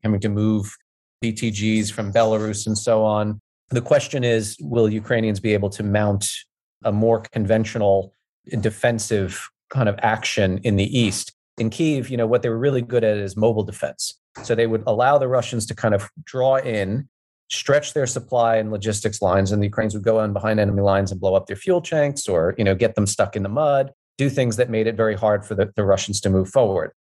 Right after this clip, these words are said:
Donbass is gonna be more difficult. They're looking for long-range fires. You know, I mentioned artillery systems. We are giving them, I think, M I seventeen attack helicopters, things that we know that they'll be able to press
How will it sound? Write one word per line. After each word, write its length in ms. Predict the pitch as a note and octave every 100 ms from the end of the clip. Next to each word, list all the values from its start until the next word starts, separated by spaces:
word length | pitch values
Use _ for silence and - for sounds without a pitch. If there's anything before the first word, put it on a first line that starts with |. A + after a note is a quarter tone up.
| _ C#3
Donbass 400 | D3 D3 C3+ C3
is 100 | A2+
gonna 160 | A#2+
be 120 | A#2
more 180 | A2+ A2+
difficult. 640 | G#2+ G#2 G#2+ G#2+ G2+ G#2 - A2+
They're 140 | G#2
looking 300 | A2 G#2 G#2+
for 320 | G2+ G#2+ F#2+ -
long-range 520 | A2 A#2+ A#2 A2 G#2
fires. 640 | - G#2 G2+ G2 G2 - - _ _ _
You 60 | -
know, 80 | F#2+
I 60 |
mentioned 260 | F#2+ G2 G#2
artillery 460 | F#2 - B2+ A2+ A2
systems. 720 | A2+ G#2+ - G#2+ G2+ G2+ - _ _ _ -
We 140 | G#2
are 60 | G2+
giving 300 | A2 G#2+ G#2
them, 220 | G2 G2+
I 100 | F#2+
think, 400 | F2+ - B2 A#2 - -
M 140 | G#2+
I 120 | G#2
seventeen 800 | G2+ G#2+ G#2 G2 A2+ G#2+ G#2 G#2 - _ _
attack 360 | - - A2 -
helicopters, 880 | G#2+ G#2+ G2+ G#2+ G2 - G#2 F#2+ -
things 240 | G#2+ G2+
that 120 | F#2+
we 120 | G2+ G2+
know 160 | G2+
that 160 | G2 G2
they'll 100 | G2
be 160 | F#2+
able 180 | F#2+ F#2+
to 120 | - G2+
press 440 | - G2+ - -